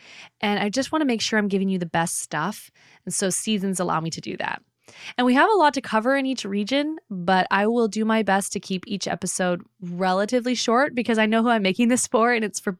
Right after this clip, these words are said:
people who are pretty busy and don't have a ton of time on their hands. So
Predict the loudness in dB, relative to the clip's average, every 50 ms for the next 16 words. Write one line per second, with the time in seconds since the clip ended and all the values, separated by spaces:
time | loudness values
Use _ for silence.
0 | _ -6 -6 -4 -2 -2 -2 -2 -4 -4 -4 -4 -4 -4 -4 -4 -6 -4 -4 -4
1 | -4 -4 -4 -4 -4 -4 -4 -4 -4 -6 -6 -6 -6 -6 -6 -6 -8 -8 -6 -6
2 | -6 -6 -6 -6 -6 -6 -6 -6 -6 -8 -10 -12 -16 _ _ _ _ -20 -20 -20
3 | -16 _ -4 0 0 0 0